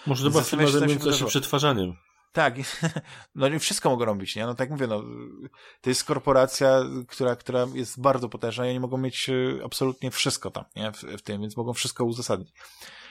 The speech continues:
Speaker 2: I to na zewnątrz robi dosyć, e, dobre wrażenie, bo, bo i,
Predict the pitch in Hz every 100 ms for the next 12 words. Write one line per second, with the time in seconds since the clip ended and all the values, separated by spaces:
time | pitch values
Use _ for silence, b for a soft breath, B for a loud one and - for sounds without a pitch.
0 | B B _ - 107 139 160 156 165 156
1 | 151 143 135 131 - 131 127 131 - 113
2 | 131 139 120 110 120 131 123 123 117 107
3 | - - 113 107 113 127